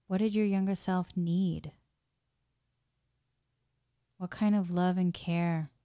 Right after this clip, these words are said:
did your younger self need? And also,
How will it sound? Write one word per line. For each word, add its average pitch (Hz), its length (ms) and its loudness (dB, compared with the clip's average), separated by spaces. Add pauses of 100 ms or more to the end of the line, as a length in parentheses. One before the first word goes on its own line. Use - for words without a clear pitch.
(140)
did 160 160 -6
your 156 100 0
younger 160 300 -2
self 165 360 -6
need? 170 360 -8 (1700)
And 180 120 -2
also, 208 520 0